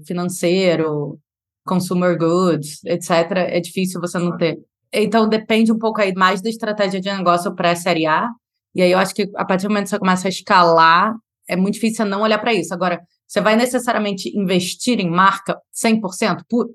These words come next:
pure branding? <laughs> É, talvez não. Aí depende da estratégia. Mas eu acho que é mais assim, essa separação de branding de performance, eu acho que é um problema. E aí, por isso que a gente chama Purple Metrics, né? Que é a mistura do,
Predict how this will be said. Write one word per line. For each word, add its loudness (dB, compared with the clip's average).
pure 4
branding? 4
<laughs> -10
É, 2
talvez 0
não. 0
Aí 0
depende -2
da 0
estratégia. 0
Mas -4
eu 0
acho -2
que -4
é 0
mais 0
assim, -4
essa -4
separação 0
de 0
branding -2
de -8
performance, -4
eu 0
acho 2
que -4
é -2
um -4
problema. 0
E 2
aí, 2
por -2
isso -2
que -4
a 2
gente 0
chama -4
Purple 0
Metrics, -2
né? -2
Que -4
é 0
a -4
mistura -2
do, -2